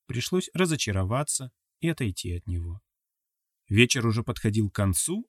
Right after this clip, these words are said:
и самых маленьких, громко ревущих ребят стали снаряжать к отъезду,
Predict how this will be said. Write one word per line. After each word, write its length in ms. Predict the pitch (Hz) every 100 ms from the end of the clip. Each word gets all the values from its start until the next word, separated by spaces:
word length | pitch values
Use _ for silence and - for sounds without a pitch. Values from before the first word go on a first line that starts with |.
| _
и 80 | 120
самых 380 | 104 107 101 -
маленьких, 540 | 101 190 180 113 80 -
громко 400 | 107 120 104 101
ревущих 480 | 110 101 95 107 117
ребят 380 | 117 98 87 _
стали 340 | - - 214 202
снаряжать 480 | 151 123 117 143
к 80 | -
отъезду, 600 | 160 139 107 92 - 95